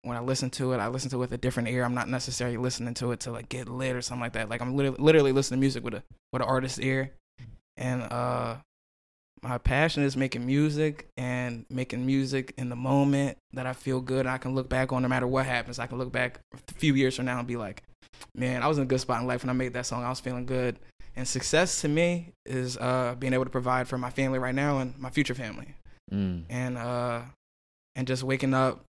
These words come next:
Speaker 1: and being happy and,
Speaker 2: Mm.
Speaker 1: and looking in the mirror and being okay with what I got going on. And, uh, the most important thing I wanna get out of this is I really wanna touch other people. I wanna bring other people up.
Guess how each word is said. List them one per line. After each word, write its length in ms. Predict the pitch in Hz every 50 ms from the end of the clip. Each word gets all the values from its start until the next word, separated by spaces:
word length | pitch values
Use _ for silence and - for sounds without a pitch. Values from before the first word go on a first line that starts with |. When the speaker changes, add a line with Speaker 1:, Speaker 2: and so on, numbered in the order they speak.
| _ _ _ _ -
Speaker 1:
and 120 | 127 127
being 500 | 123 131 123 127 127 127 123 120 120 131 147 _ _ _ _ _ _ _ _ _ _ -
happy 460 | - 127 151 165 - 120 107 - - - _ - - -
and, 460 | - 104 107 107 - 98 - - 87 85
Speaker 2:
Mm. 40 |
Speaker 1:
and 220 | 104 131 127 117 -
looking 200 | 135 135 135 135
in 80 | 131 131
the 60 | 127
mirror 280 | 127 131 135 135 135 135
and 120 | 131 131
being 280 | 127 127 127 127 127 120
okay 240 | 131 127 - 143
with 120 | 135 131 131
what 120 | 131 127
I 80 | 123 123
got 180 | 127 127 123
going 260 | 127 131 127 127 131 131
on. 360 | 131 131 131 131 131 127 131 - - _ _ _ _ _ _ _ _ -
And, 280 | 127 131 131 131 127 127
uh, 260 | 123 123 120 123 123 _ _ _ _ _ _ _ -
the 60 | -
most 200 | 139 156 175 175
important 320 | 180 175 - 175 156 151 151
thing 140 | 147 143 143
I 40 | 139
wanna 180 | 139 135 131
get 160 | 127 131 131 127
out 140 | 131 131
of 60 | 131 127
this 280 | 131 131 127 - - -
is 120 | - 131 131
I 60 | 127
really 200 | 131 131 135 135
wanna 180 | 131 131 127 123
touch 260 | - - 131 123 123
other 160 | 123 131 131
people. 240 | 127 139 131 131 123
I 40 | 127
wanna 100 | 127 127
bring 180 | 123 127 127 127
other 160 | 127 123 127
people 300 | - 143 120 127 127 131
up. 240 | 131 127 117 -